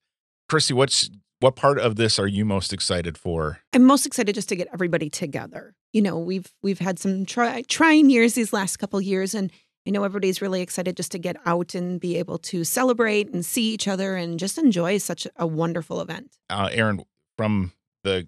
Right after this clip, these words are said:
Speaker 1: organization of this and the coordination, what has been the, the biggest challenge in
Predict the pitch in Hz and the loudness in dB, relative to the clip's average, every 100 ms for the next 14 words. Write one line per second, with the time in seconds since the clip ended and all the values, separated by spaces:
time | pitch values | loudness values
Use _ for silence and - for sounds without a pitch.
0 | _ 123 127 117 101 92 104 - 101 82 | _ 0 2 2 0 0 0 0 -2 -2
1 | 85 82 95 85 82 _ - 98 87 87 | -2 -4 -4 -6 -8 _ -6 -4 -2 -4
2 | - 87 98 107 - 98 90 87 82 82 | -4 -4 -4 -4 -2 -2 0 0 0 -2
3 | 82 _ _ _ - 85 101 95 - - | -4 _ _ _ -10 -6 -4 -4 -4 -4
4 | 98 92 90 87 80 | -2 -2 -4 -8 -12